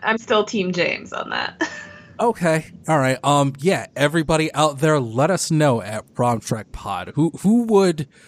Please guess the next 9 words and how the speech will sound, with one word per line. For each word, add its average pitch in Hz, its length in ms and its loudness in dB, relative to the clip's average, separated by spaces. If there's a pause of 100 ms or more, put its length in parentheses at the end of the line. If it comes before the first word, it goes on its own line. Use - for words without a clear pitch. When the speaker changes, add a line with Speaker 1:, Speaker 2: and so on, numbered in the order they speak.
(220)
Speaker 2:
uh, 120 220 -4 (300)
who 214 240 0
would 190 260 2
play 143 480 -2
young 120 600 0
Jean-Luc 117 480 0
Picard 98 640 -10
now, 95 600 -12 (100)
today? 90 640 -10